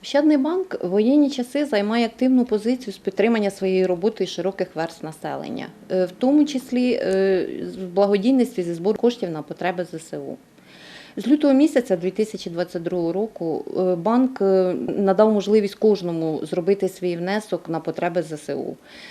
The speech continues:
І для цього запустив три канали основні. Це дистанційний канал Ощад двадцять чотири на сім, це термінали самообслуговування, тобто платіжні термінали, які стоять у нас у відділенні,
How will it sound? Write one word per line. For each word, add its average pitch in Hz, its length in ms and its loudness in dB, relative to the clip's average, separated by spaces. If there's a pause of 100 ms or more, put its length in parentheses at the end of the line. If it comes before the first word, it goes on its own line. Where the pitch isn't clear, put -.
(140)
І 190 120 2
для 185 160 2
цього 254 200 2
запустив 214 460 0
три 190 220 -2
канали 156 420 -4
основні. 147 480 -4
Це 190 180 0
дистанційний 175 600 -6
канал 160 380 -6
Ощад 156 340 -8
двадцять 147 320 -8
чотири - 340 -10
на 131 140 -10
сім, 220 400 -2 (360)
це 180 720 2 (340)
термінали 175 480 0
самообслуговування, 165 1000 -2
тобто 240 220 -8
платіжні 220 460 -4
термінали, 208 500 -4
які 196 160 -6
стоять 185 420 -4
у - 20 -8
нас 180 260 -8
у 175 40 -10
відділенні, 165 600 -6